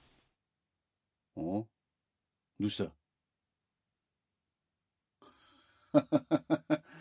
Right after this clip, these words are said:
ああ、荒れてんな。男の一人暮らしだからこんなもんだろう。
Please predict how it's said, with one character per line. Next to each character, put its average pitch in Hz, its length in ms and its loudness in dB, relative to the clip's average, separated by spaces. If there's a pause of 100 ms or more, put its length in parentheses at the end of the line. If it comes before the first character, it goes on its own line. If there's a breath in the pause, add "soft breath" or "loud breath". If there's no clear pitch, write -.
(140 soft breath)
あ - 0 -
あ、 123 580 4
荒 95 140 -4
れ 135 80 4
て 147 100 8
ん 147 80 12
な。 131 280 8 (680)
男 95 360 -2
の 117 80 4
一 - 60 0
人 117 200 2
暮 120 80 6
ら 123 100 8
し 107 120 2
だ 117 80 6
か 107 60 4
ら 104 60 2
こ 92 140 -6
ん 95 60 0
な 104 80 4
も 107 80 6
ん 113 60 4
だ 113 100 8
ろ 76 340 0
う。 - 40 -20